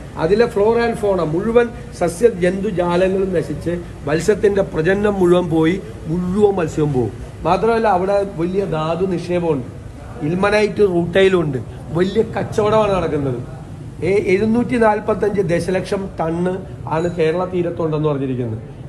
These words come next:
ഈ മണ്ണ് ഒരു ദശലക്ഷം ടണ്ണിന് നാലായിരത്തി എഴുന്നൂറ് കോടി രൂപയാണ്. പതിനായിരക്കണക്കിന് കോടി രൂപയുടെ കച്ചവടമാണ്.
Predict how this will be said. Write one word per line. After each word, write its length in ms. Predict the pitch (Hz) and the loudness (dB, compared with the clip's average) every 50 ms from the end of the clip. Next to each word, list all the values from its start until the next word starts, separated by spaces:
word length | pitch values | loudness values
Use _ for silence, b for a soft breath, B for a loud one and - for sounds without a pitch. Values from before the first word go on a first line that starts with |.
| - | -6
ഈ 100 | 160 185 | -2 0
മണ്ണ് 560 | 196 196 175 170 175 180 180 175 175 175 185 | 0 2 2 2 2 0 0 0 2 2 2
ഒരു 120 | 220 220 269 | 2 2 2
ദശലക്ഷം 500 | 240 220 202 151 208 202 196 - 214 196 | 4 2 2 2 2 -2 -2 -2 -2 -2
ടണ്ണിന് 420 | 190 190 175 165 175 175 175 180 175 B B B B - | -2 -2 -2 0 0 0 -2 -2 -4 B B B B -2
നാലായിരത്തി 540 | 147 151 - 156 165 175 175 180 170 165 185 | -2 0 2 2 4 4 4 4 2 2 2
എഴുന്നൂറ് 280 | 180 170 175 175 175 175 | 2 2 2 2 0 0
കോടി 260 | 175 170 160 156 156 | 0 0 0 0 0
രൂപയാണ്. 380 | 160 160 156 147 131 120 110 B B B B B B B - - | 2 2 4 4 2 2 -2 B B B B B B B -4 -2
പതിനായിരക്കണക്കിന് 920 | 160 170 170 202 220 226 233 233 240 247 240 226 220 226 226 214 226 233 | 0 4 6 6 6 6 6 4 2 -2 -4 -4 -2 -2 -2 -2 -2 -4
കോടി 260 | 190 190 196 180 180 | -2 -2 -2 -2 -2
രൂപയുടെ 320 | 185 185 190 180 180 180 180 | -2 -2 -2 -2 -2 -4 -6
കച്ചവടമാണ്. 600 | - 170 - - - 170 160 160 151 135 117 | -6 -8 -8 -4 -2 0 0 0 0 -2 -4